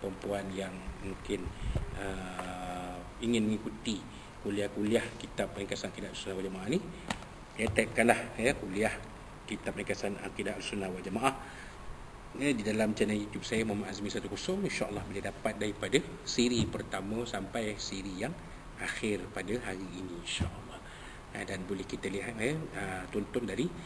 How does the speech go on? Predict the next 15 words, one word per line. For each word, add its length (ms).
semasa 400
ke 160
semasa 400
untuk 480
memperkemaskan 960
lagi 400
pengetahuan 560
kita 320
tentang, 400
ya, 240
akidah, 400
ya, 240
Islam 400
kita 320
yang 160